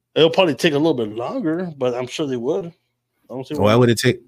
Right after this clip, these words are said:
Speaker 2: why would it take
Speaker 1: Maybe
Speaker 2: longer if that's their specialty?
Speaker 1: They,
Speaker 2: I mean, that's
Speaker 1: they,
Speaker 2: what they do.
Speaker 1: yeah, yeah, they have, yeah, no, but, like, I guess, I guess it just comes down to the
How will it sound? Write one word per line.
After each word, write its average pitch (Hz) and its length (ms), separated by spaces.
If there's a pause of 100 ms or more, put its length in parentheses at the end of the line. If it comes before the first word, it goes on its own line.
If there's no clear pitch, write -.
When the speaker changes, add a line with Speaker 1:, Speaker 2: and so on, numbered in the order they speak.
(100)
Speaker 2:
why 107 140
would 123 140
it 120 80
take 127 180
Speaker 1:
Maybe 160 100
Speaker 2:
longer 92 640 (140)
if 98 320
that's 98 300
their 92 420
specialty? 101 540
Speaker 1:
They, 76 80
Speaker 2:
I - 20
mean, 92 220
that's 98 300
Speaker 1:
they, 135 260
Speaker 2:
what 90 160
they 80 100
do. 101 180
Speaker 1:
yeah, 123 120
yeah, 120 140
they 123 120
have, 135 160 (680)
yeah, 143 160
no, 147 200
but, 135 320
like, 139 240 (420)
I 147 100
guess, - 420 (2250)
I 135 60
guess 220 220
it 175 60
just - 400
comes 151 260
down 139 320
to 117 480 (2500)
the 113 560